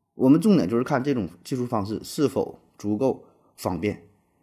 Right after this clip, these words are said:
啊。那么各个进制有各个进制的优缺点，所以呢，在不同的情景之下，我们选择了不同的进制方式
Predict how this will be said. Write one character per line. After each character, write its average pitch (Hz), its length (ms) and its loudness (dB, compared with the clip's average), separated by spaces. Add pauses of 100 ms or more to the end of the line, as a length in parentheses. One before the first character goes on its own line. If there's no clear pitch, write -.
(100)
啊。 - 200 -14
那 139 100 -2
么 147 120 0
各 170 220 4
个 151 180 2
进 117 240 0
制 113 240 -2
有 92 140 -2
各 120 220 -2
个 117 160 0
进 117 340 0
制 120 240 -2
的 92 300 -2 (480)
优 143 180 6
缺 147 160 4
点， - 320 -2 (320)
所 156 180 4
以 143 40 8
呢， 123 120 4
在 131 160 4
不 147 140 -4
同 107 180 -2
的 127 80 0
情 120 220 -2
景 117 100 0
之 92 140 -6
下， 104 140 -6
我 - 40 -6
们 104 140 -4
选 - 180 -4
择 82 140 -4
了 104 180 -4 (280)
不 147 120 2
同 101 220 -2
的 110 100 0
进 101 220 -6
制 92 100 -10
方 87 220 -8
式 - 180 -10